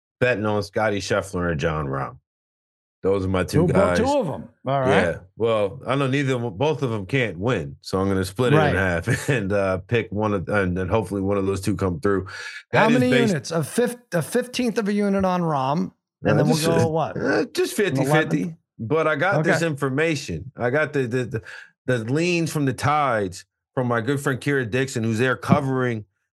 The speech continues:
Speaker 1: or will be there
Speaker 2: Oh.
Speaker 1: covering the Masters. She said, "If I was a betting woman, which she is not," she said, "I would lean this way."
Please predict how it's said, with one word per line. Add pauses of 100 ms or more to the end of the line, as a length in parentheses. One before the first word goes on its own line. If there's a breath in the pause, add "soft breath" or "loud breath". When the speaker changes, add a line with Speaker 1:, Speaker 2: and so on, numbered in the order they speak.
Speaker 1:
or
will
be
there
Speaker 2:
Oh.
Speaker 1:
covering
the
Masters.
She
said,
"If
I
was
a
betting
woman,
which
she
is
not," (440)
she
said,
"I
would
lean
this
way."